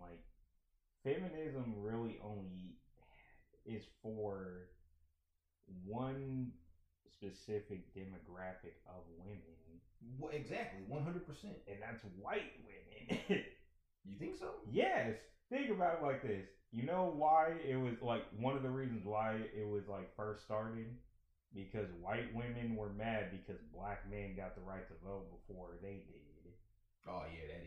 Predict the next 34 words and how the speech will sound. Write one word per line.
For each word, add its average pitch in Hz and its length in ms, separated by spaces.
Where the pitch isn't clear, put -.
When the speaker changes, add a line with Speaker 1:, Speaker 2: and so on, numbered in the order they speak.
Speaker 2:
is - 80
true. - 120
Speaker 1:
Yeah. 107 140
Speaker 2:
Yeah, 76 180
that, 78 240
that's - 200
a - 200
fact. 67 160
Speaker 1:
And 107 220
you 117 140
still 127 320
see 127 320
it 117 220
today. 104 400
Like, 95 280
it 95 340
def-, 110 360
it 98 180
still 113 480
oppresses 117 580
women 107 280
of 98 80
color. 165 600
Uh, 92 300
I 101 100
can't 139 360
speak 120 380
too 117 80
much 110 360
on, 101 300
you 95 80
know, 92 240
Speaker 2:
Uh, - 280
Speaker 1:
women. 117 640